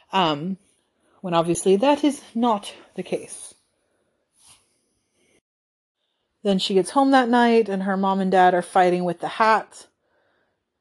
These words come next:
And that's really, you don't get much more than that. Like, in the play version, there is a little bit more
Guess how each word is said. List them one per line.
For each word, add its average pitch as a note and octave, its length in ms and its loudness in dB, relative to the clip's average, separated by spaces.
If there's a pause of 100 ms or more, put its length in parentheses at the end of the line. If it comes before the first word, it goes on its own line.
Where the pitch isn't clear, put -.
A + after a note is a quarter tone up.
(180)
And G#3 160 -2
that's G#3 240 0
really, G#3+ 540 2
you G#3+ 160 -6
don't A#3 160 0
get G#3+ 180 -2
much G3+ 280 -6
more G#3 260 -2
than A3 180 -2
that. A3+ 300 0
Like, F#3 420 -4
in G#3 200 -4
the F#3 260 -4
play G3+ 240 -2
version, G3 340 -2
there F3+ 140 0
is F3+ 140 -2
a F#3 40 -2
little F3+ 160 -2
bit F3+ 140 -8
more F3 300 -6